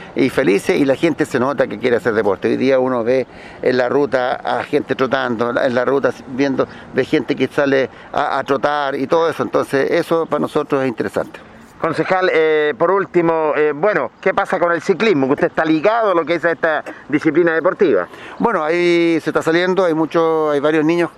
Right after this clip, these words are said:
Speaker 1: que están, volvieron a salir a andar en bicicleta, otros nuevos, hay mucha gente que hoy día se está sumando a esta actividad.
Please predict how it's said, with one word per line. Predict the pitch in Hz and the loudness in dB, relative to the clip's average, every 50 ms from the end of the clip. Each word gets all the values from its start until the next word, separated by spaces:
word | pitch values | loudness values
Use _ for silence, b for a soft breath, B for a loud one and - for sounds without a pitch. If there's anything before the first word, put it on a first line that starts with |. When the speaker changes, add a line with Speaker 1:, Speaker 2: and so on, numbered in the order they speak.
| - - | -14 -6
Speaker 1:
que | - - 135 | -2 -2 -2
están, | 120 - - - - - 139 143 147 147 147 147 139 | -2 -4 -10 -10 -2 -2 0 2 2 2 4 4 4
volvieron | 135 127 123 139 151 151 | 2 2 2 2 2 2
a | 147 | 0
salir | - - 139 147 | 0 0 2 2
a | 143 | 2
andar | 143 147 143 | 2 2 2
en | 147 | 2
bicicleta, | 147 147 - 165 165 175 170 156 170 165 160 - B B B B B | 2 2 2 2 2 2 2 0 0 -2 -2 -8 B B B B B
otros | - 156 151 - 156 143 | 0 0 2 2 2 4
nuevos, | 139 156 185 202 185 170 160 | 4 4 4 4 2 2 2
hay | 147 131 | 2 2
mucha | 151 175 156 - | 0 0 -2 -2
gente | 147 - 165 165 151 - 156 | -2 0 0 0 0 -2 -4
que | - - 143 | -2 0 0
hoy | 143 | 2
día | 143 160 160 139 | 4 2 2 0
se | - 151 | -2 -4
está | - - - 147 151 151 135 - B B B B B B | -4 -2 -2 -2 -2 -2 -4 -8 B B B B B B
sumando | - 147 147 165 170 175 | 0 2 2 2 2 2
a | 170 | 0
esta | - 175 | 0 -2
actividad. | 156 - - 165 170 175 180 185 185 | -4 0 0 2 2 2 2 0 -2